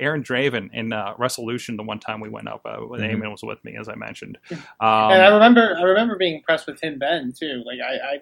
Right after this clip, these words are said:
Speaker 3: I, I remember his performance, like, kinda shocking me as well.
Speaker 1: Mm-hmm.
Speaker 3: Uh,
Speaker 1: Mm-hmm.
Speaker 3: but yeah.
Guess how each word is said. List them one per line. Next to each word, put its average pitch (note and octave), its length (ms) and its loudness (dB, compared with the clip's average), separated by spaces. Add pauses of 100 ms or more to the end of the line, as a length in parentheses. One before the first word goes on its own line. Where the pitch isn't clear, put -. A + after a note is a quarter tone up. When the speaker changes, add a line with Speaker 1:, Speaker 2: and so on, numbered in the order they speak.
(280)
Speaker 3:
I, D#3 40 -4
I D#3+ 140 -8 (340)
remember D#3 320 2
his D3 180 -4
performance, C3 480 -2
like, B2+ 140 0
kinda C3 180 0
shocking C3 380 0
me A#2+ 100 0
as A#2+ 160 -6
well. B2 300 0 (260)
Speaker 1:
Mm-hmm. A#2 380 -4 (100)
Speaker 3:
Uh, - 40 2 (280)
Speaker 1:
Mm-hmm. A2 320 -6 (180)
Speaker 3:
but F3 140 10
yeah. E3 240 8